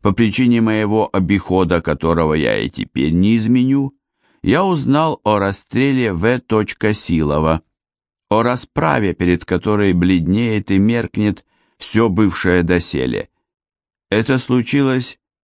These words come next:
не рядом, а в моей собственной жизни.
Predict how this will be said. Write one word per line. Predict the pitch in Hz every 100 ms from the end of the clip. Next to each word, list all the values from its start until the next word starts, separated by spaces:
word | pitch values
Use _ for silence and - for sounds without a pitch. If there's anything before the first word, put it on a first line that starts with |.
| -
не | 82 90 85
рядом, | 98 151 131 62 55 - _ _ _ _ _ -
а | 85 104
в |
моей | 107 123 143
собственной | 135 156 131 - 113 117 120
жизни. | 120 101 73 -